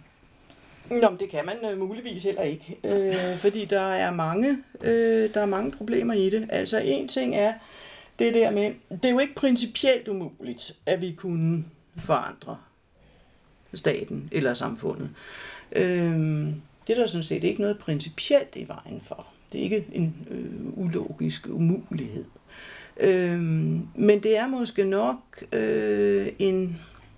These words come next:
en praktisk umulighed, netop på grund af den der gensidige, øh, den her gensidige relation eller dialektik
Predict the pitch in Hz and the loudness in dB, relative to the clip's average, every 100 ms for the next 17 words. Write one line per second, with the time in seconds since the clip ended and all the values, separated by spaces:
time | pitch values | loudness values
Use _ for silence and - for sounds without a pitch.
0 | - - - - - 208 202 214 226 254 | -20 -20 -20 -16 0 0 0 -4 -4 -6
1 | 233 202 190 175 - 160 151 151 - 175 | -4 -2 -2 -4 -4 -2 -2 -2 -4 0
2 | 220 262 247 - - 160 160 - 170 - | 0 0 -2 -6 -4 -4 -4 -4 -4 -4
3 | 156 180 - - - - 165 160 - - | 0 0 0 -10 -4 0 2 2 -2 -6
4 | 165 165 160 160 - - - - - - | -2 2 4 2 0 -12 -20 -20 -20 -18
5 | - - - - - 202 190 185 180 175 | -20 -20 -18 -4 2 4 4 2 0 0
6 | 170 165 156 - - - - 190 190 180 | 0 -2 -4 -8 -20 -20 -10 -6 -2 -2
7 | 156 175 170 165 - - 190 175 175 160 | 0 2 2 2 -4 0 2 4 4 0
8 | - - - - _ _ _ _ _ _ | -6 -20 -20 -20 _ _ _ _ _ _
9 | _ - - 175 165 151 151 180 - 147 | _ -18 -10 -2 0 2 0 -2 -4 -6
10 | 151 160 143 - - - 208 - | -8 -4 -4 -6 -4 -2 -2 -4